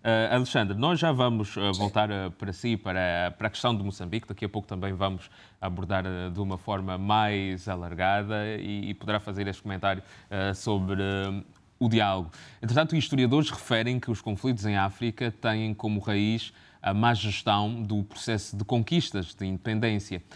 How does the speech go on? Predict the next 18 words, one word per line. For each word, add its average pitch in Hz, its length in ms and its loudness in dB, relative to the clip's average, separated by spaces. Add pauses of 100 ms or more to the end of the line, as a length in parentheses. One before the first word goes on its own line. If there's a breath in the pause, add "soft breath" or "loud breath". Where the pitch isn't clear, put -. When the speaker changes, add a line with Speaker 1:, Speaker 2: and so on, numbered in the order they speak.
(320 loud breath)
Speaker 1:
O 87 220 -4
antropólogo 101 640 2
Felipe 104 340 -2
Vidal 98 460 2
defende 92 380 -4
que 95 380 -4
a 92 120 -2
solução 117 560 0 (360 loud breath)
para 95 280 2
os 92 100 -6
conflitos 113 580 0
passa, 131 480 0 (380 soft breath)
eh, 95 160 -2
por 110 220 -2
o - 20 4
homem 127 400 4
africano 95 560 -2
conhecer-se 98 640 -4